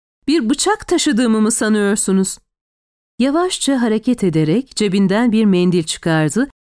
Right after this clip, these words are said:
ve alnını sildi. "Louis Kirski'yi tanımıyordum bile." "Ama adını biliyorsunuz." "Haberlerde gördüm." Gözlerini kapadı.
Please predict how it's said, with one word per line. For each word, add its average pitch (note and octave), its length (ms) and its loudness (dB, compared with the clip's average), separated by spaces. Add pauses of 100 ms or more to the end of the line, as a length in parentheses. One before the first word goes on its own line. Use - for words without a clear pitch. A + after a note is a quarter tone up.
(140)
ve A3+ 260 -2
alnını F3+ 420 2
sildi. D3+ 500 -2 (380)
"Louis F#4 340 2
Kirski'yi D#4+ 720 -2
tanımıyordum D4 840 2
bile." F#3 300 0 (600)
"Ama G3+ 440 0
adını G3+ 380 2
biliyorsunuz." F#3+ 760 0 (320)
"Haberlerde E4+ 680 0
gördüm." D#4 500 2 (600)
Gözlerini G3 560 2
kapadı. E3 480 -2